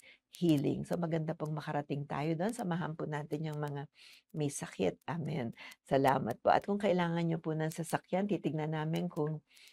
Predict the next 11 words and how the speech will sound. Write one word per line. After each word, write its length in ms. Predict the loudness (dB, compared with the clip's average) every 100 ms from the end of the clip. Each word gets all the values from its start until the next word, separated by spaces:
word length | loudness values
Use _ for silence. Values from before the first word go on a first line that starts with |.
| _
may 180 | 0 2
mga 640 | 4 2 2 0 0 -2 -4 -10 _
grupo 400 | 2 2 2 0
po 160 | 0
kasi 160 | 0 -2
ng 160 | -2
mga 160 | -2 -4 -8
sasakyan 640 | -10 -10 -4 2 2 2
na 140 | 0 -4 -6 -12 -20 _
maghahatid 720 | 2 2 2 4 6 6
at 100 | 2